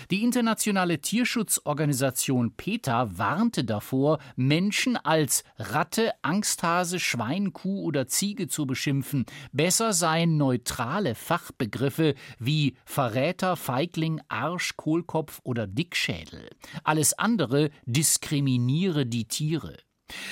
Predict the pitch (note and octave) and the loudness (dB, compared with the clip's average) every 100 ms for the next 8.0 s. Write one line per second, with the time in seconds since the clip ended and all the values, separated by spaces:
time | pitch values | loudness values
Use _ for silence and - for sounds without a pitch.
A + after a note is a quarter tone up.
0 | F3 F3 G#3 F#3 C4 C4+ A#3+ G3 - G3 | 0 4 4 6 4 4 2 -2 0 0
1 | E3 D#3 - A2+ A2 B2+ - B2+ G#2 F2+ | 2 0 0 0 0 -4 -2 -2 -2 -4
2 | G2+ D#3+ - G2 D#2+ - F#2 G2+ B2+ - | -4 -4 -4 -6 -6 -6 -2 0 0 2
3 | F#3+ A3+ A3+ G#3+ C#3+ E3 F#3 D#3 - - | 2 2 2 2 2 0 -2 -4 -2 -2
4 | D3 C3 - G#2+ G#2 C3+ D#3 A#2+ A#2 A2 | -2 -6 -4 -2 0 2 2 2 0 0
5 | G#2 - B2+ A2+ A#2+ C#3 C3+ A2 F#2 G#2+ | -2 0 0 0 0 0 0 -2 -2 -2
6 | C3 C3 A2 G#2+ G#2 - F3 D3 C#3+ B2 | -2 -2 0 -2 0 2 2 2 2 2
7 | G#2+ G2+ G#2+ B2+ C#3+ - C#3+ C#3+ D3+ | 0 0 0 -2 -2 -2 -2 0 0